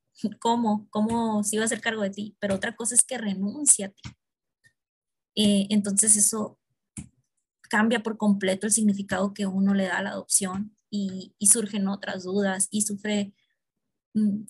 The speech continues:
otro dolor, ¿no? O sea, el por qué, como les, como les comentaba ahorita. Eh, entonces, sí, creo que es muy importante el que, el que nos digan la verdad.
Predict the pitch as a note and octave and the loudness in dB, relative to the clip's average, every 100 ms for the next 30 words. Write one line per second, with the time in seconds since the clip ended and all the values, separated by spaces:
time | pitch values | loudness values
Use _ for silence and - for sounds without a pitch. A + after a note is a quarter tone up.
0 | - G#3+ G#3 A3 G3 F3 F#3 A3 G3+ A3 | -4 -2 0 0 0 0 0 2 0 0
1 | C#4 - _ - G3 F#3+ G3 G3+ G3 - | -6 -14 _ -10 -6 -6 -8 -10 -10 -4
2 | G#3 G3+ - F#3 F3+ F3+ F3+ - - - | -4 -4 -10 -16 -14 -6 -2 -2 -6 -12
3 | F#3+ F3+ - F#3 F3+ G3 G3+ G3+ G3 G3+ | -8 -4 -4 -6 -6 -2 -2 -2 -6 -14
4 | _ _ _ _ _ _ _ _ _ _ | _ _ _ _ _ _ _ _ _ _
5 | _ _ _ _ _ _ A#3+ A#3 A#3 A3 | _ _ _ _ _ _ -2 0 0 -4
6 | A3 B3 A#3+ C4 D4+ D4+ - C4+ A#3 G#3+ | -4 -4 0 2 4 6 6 4 2 -4
7 | - - - C4+ C#4+ C4+ A3 A#3 B3 C4+ | -10 -8 -2 0 0 0 2 2 0 -4
8 | B3 G#3+ G#3+ A3 C4 C4+ - G#3+ G3+ G3+ | -8 -6 -4 -4 -6 -8 -6 -6 -6 -6
9 | G3 F#3+ F#3+ G3 _ _ _ _ _ _ | -6 -6 -10 -12 _ _ _ _ _ _
10 | _ _ _ _ _ _ _ _ _ _ | _ _ _ _ _ _ _ _ _ _
11 | _ _ _ _ _ A3+ A3+ G#3+ A3+ G#3 | _ _ _ _ _ -4 -4 -4 -2 2
12 | G#3 G#3 G#3 G3+ A3 B3 A#3+ F#3+ F#3+ G3+ | 4 4 4 2 0 -2 -2 -4 -4 -6